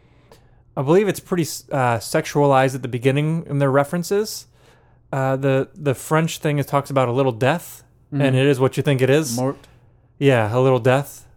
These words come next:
Speaker 1: Like dying a little death, like in the medieval sense.
Speaker 2: Oh.
Speaker 1: Yeah. Uh, and the very le-, it, it, it touches upon it pretty, pretty qu-,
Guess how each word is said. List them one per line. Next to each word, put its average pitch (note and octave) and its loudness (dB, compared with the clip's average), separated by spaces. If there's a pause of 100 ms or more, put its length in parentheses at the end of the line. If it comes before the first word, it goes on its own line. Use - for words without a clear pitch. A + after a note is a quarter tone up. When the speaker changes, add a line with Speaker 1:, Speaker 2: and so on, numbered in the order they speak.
(320)
Speaker 1:
Like B2+ -2
dying B2 2
a A#2+ 0
little B2+ 0
death, C3+ -2
like C3+ -4
in B2 -2
the A#2+ 0
medieval B2+ 0
sense. - -6 (480)
Speaker 2:
Oh. A2 -4
Speaker 1:
Yeah. C3+ 4 (500)
Uh, C#3 6
and D3+ 2
the C3+ 2
very D#3+ 4 (500)
le-, C#3 0
it, - -6
it, A3+ 4
it G#3+ 2
touches F#3+ 2
upon F3 2
it - -4
pretty, D3 2
pretty - 0
qu-, - -16